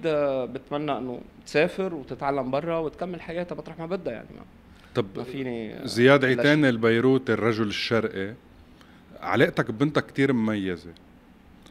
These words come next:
Speaker 2: آه، آه، بشوف، يعني، اللي بيتابعك على السوشيال ميديا، بشوف صفحتك، بيعرف،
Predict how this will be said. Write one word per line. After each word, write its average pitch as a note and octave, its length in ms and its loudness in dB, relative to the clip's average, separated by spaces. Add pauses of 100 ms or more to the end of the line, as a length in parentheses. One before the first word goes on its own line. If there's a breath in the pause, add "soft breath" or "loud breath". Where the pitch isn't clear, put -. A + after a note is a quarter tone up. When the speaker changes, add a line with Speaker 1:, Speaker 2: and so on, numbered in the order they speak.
(400 loud breath)
Speaker 2:
آه، G2+ 360 0 (800)
آه، G2+ 300 -4
بشوف، A2 640 -2
يعني، G2+ 340 -2
اللي G#2 540 -4
بيتابعك A2 480 4
على - 80 -8
السوشيال G#2+ 440 -4
ميديا، G#2 240 -2
بشوف G2+ 280 -8
صفحتك، - 460 -8
بيعرف، B2+ 380 -2